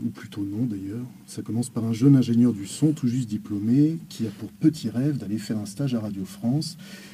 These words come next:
et qui, au bout de trois semaines, se rend compte qu'il risque d'y tourner en rond dans la maison ronde.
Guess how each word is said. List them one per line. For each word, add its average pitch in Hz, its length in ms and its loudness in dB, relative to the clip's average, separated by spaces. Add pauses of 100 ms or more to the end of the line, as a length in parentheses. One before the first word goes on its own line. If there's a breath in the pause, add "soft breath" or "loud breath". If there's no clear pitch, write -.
(200 loud breath)
et 113 60 2
qui, 135 180 2
au 120 80 8
bout 107 160 -2
de 117 120 -6
trois - 200 -10
semaines, 131 400 0
se 143 160 -8
rend 90 220 -6
compte 135 220 2
qu'il 92 200 -8
risque 117 380 -6
d'y 95 160 -8
tourner 101 320 -2
en 101 200 -4
rond 107 120 -2 (260)
dans 101 100 -6
la 95 80 -6
maison 104 360 -2
ronde. 104 160 -2